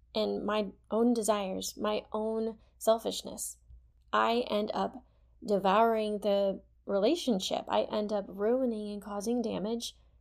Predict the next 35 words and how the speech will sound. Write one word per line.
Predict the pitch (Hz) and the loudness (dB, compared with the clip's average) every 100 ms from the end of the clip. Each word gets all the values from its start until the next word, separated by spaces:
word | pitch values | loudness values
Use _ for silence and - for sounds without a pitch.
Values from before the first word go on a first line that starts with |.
| _ _ - | _ _ -4
to | 233 214 | 4 4
our | 190 190 202 - _ - | 6 4 2 -4 _ -4
marriage. | 214 269 - - - - _ _ _ _ - _ - | 0 0 -2 -6 -12 -14 _ _ _ _ -20 _ 0
But | 233 247 | 6 8
if | 247 240 | 6 4
I | 220 | 4
watch | 214 185 220 - - - - | 6 4 2 -4 -12 -6 0
and | 202 | 2
I | 196 | 0
pray, | 190 190 175 190 247 - _ _ _ _ _ _ _ | -2 -4 -2 0 -4 -8 _ _ _ _ _ _ _
so | - 240 233 | 2 6 6
that | 226 | 6
I | 214 | 6
don't | 208 - | 4 2
fall | 208 202 | -2 -2
into | 202 220 - 226 | -2 -6 -8 -6
the | 202 | -6
temptation | 196 202 208 190 190 185 | -4 -6 -6 -6 -6 -6
to | - | -2
open | 247 269 | 0 0
my | 233 | 0
mouth | 202 190 - | -2 -6 -6
too | 196 | -6
soon, | 190 233 208 180 | -2 0 0 0
but | 180 | 0
I | 190 | 0
let | 190 214 254 - - _ _ _ _ _ | 4 4 4 -2 -18 _ _ _ _ _
Holy | 233 269 | 2 2
Spirit | 277 - 190 190 196 - _ _ - | 2 2 2 2 0 -6 _ _ -4
lead | 180 208 190 | -2 -2 -2
me, | 160 220 - _ _ _ _ - | -6 -8 -12 _ _ _ _ -6
and | 202 208 | -2 0
I | 214 | 0
let | 208 214 240 | 2 2 0
him | - 240 240 208 196 | -8 -4 -2 -2 -6